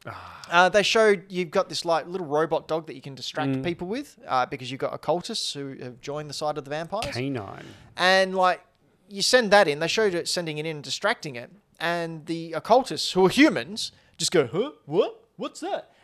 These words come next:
Speaker 2: And then there was one, like, two meters away, still standing at attention and not seeing this guy go, "Huh? What? What's that?" And then you shoot this guy, he falls down and dies, and the other guy who's two meters away, who didn't see the dog or hear the gunshots or see his, uh, fellow
Speaker 1: Still stands there?
Speaker 2: compadres, yeah, still standing there going, "Hmm, hmm,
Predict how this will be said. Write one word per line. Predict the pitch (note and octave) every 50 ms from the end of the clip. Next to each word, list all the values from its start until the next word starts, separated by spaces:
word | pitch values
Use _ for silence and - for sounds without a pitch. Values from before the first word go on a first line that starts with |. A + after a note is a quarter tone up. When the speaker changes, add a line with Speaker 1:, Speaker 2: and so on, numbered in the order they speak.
| _
Speaker 2:
And | - A3 A#3+
then | C#4 C#4
there | C4+ B3+
was | A#3 F#3 F3+
one, | A3+ B3 A#3+ A3
like, | A3 G#3+ G#3 - - - _ _ _ _
two | - - D4 C4
meters | A3 B3 D#4 C4+ B3+ F#3 E3
away, | C#3+ C#3+ D3 F3 G#3 G#3+
still | - - - C4+ B3+ G#3+
standing | - - B3 A#3+ A#3 A3+ A3
at | G#3+
attention | G3 - A3+ B3+ D4+ C4+ - E3+ D3
and | D3+ F3 G3
not | A3 -
seeing | - G#3+ G#3 G3+
this | G3 E3+
guy | - G#3+ A3
go, | G3 E3+ C3+ A2 A#2
"Huh? | F3+ B3 D#4+ - _
What? | - G3+ D4+ F4+ - _ G3
What's | A3+ E4+ G4 - -
that?" | F4 G4+ C4 - - - _ _ _ -
And | G3 A3
then | C4 C4+
you | B3+
shoot | G#3+ - - D#4 E4+ E4
this | A#3+ G3+ -
guy, | - D#3 E3 F#3+ G3+
he | G#3 C4+
falls | A#3+ - C4+ A#3+ G#3+ F3+
down | - G#3+ A3 A3 G#3 F#3
and | E3+ D#3
dies, | A3 B3+ C#4+ G#3 D3+ D#3 F#3 G3 - - - - _ _ _ _ -
and | G#3 G#3+ A#3
the | C#4
other | D4+ C#4 A3+
guy | A#3 A3+ G3+
who's | G3 G3+ -
two | - - D4+ C#4+
meters | B3+ C#4+ D#4+ C#4 G#3+ D3+
away, | D#3 C#3+ C3+ C#3+ F#3 G#3+ G#3+ - _ _
who | A3+ A3+
didn't | F#3+ D#4 D#4 C#4+ -
see | - - - B3 D4 C#4 A3
the | F3+ E3+
dog | G#3+ A#3 A3 E3+ D#3+ -
or | G3 F#3 E3+
hear | - C#4 D#4
the | A3+ F#3
gunshots | - A3 B3 B3 G#3+ - E3+ D#3+ E3 -
or | G3+ G3 E3
see | - - D4+ E4+ F4
his, | A#3+ A#3+ A3 D#3+ -
uh, | A3 G3 F#3 E3+
fellow | - - A3+ A3+ A3
Speaker 1:
Still | G3 C#3+
stands | - - - D3 D3+ D3 A#2+
there? | F3 F#3
Speaker 2:
compadres, | F3+ A#3+ A3+ F3+ G3+ C4 B3 G#3+ A#3 G3+ G3+ G3 - - - -
yeah, | D#4 D#4+ C4
still | - - - C#4+ D4+
standing | B3+ - C#4+ E4+ D#4+ G#3+ F3
there |
going, | D#3+ D3+ C#3+ C#3
"Hmm, | B2+ B2 D#3+ G3+
hmm, | F#3+ D3+ D#3+